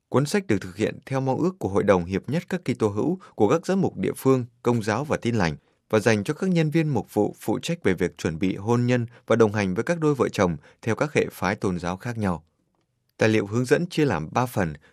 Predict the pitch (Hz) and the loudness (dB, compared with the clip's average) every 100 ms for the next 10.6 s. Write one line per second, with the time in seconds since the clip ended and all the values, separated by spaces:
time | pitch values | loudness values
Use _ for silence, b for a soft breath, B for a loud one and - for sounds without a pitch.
0 | - 117 143 170 214 - - 156 139 101 | 0 2 2 0 -2 -4 -2 -2 0 0
1 | 82 - 117 - 104 190 107 76 - 87 | -2 -6 -8 -6 -8 -4 -4 -2 -4 -4
2 | 135 139 104 76 87 85 101 101 98 90 | -2 -2 -2 -2 -2 -2 -4 0 -2 -2
3 | _ _ - 120 107 185 170 151 113 90 | _ _ -4 -2 0 0 2 0 -2 0
4 | 92 80 b b 170 175 120 - 101 85 | 0 0 b b -4 0 0 0 -2 -2
5 | - 127 123 104 - 180 95 92 107 90 | -2 0 0 -2 -6 -4 -6 -6 -4 -4
6 | - 95 95 - 101 73 90 101 113 101 | -6 -8 -8 -4 -4 -4 -8 -6 -2 -2
7 | 92 98 127 - 110 98 73 - - 147 | -2 -4 -4 -6 -6 -6 -6 -6 -4 -6
8 | 160 _ _ _ - 120 - 113 104 104 | -6 _ _ _ -4 -2 0 -2 0 0
9 | 165 160 147 147 147 113 80 92 90 - | 0 0 0 0 0 0 -2 -2 -4 -4
10 | 117 113 98 104 92 | -2 0 -2 -4 -6